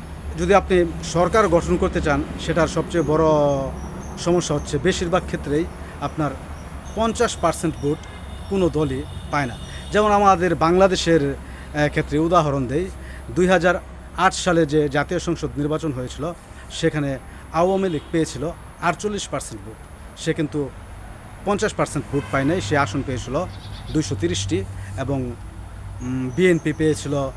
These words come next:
বত্রিশ পার্সেন্ট ভোট, সে আসন পেয়েছিল তিরিশটি এবং, আহ, জামাত ইসলাম পেয়েছিল চার পার্সেন্ট ভোট, সে আসন পেয়েছিল দুইটি। অপরদিকে উনিশশো একানব্বই সালে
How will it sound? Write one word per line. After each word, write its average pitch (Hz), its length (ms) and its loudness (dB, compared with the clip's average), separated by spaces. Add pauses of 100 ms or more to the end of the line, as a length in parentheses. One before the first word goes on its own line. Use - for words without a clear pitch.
(220)
বত্রিশ 156 360 -4
পার্সেন্ট 135 360 -4
ভোট, 165 160 -2 (360)
সে - 140 -2
আসন 151 260 0
পেয়েছিল 135 380 -2 (600)
তিরিশটি 180 420 0 (360)
এবং, 139 180 0 (120)
আহ, - 800 -8
জামাত 156 300 2
ইসলাম 147 260 -2
পেয়েছিল 139 340 0 (800)
চার 170 180 4
পার্সেন্ট 139 380 -4
ভোট, 185 180 -2 (180)
সে - 180 -4
আসন 143 300 -2
পেয়েছিল 131 320 -6 (1300)
দুইটি। 165 340 0 (420)
অপরদিকে 175 480 2 (420)
উনিশশো 208 400 4 (560)
একানব্বই 220 480 4
সালে 185 260 6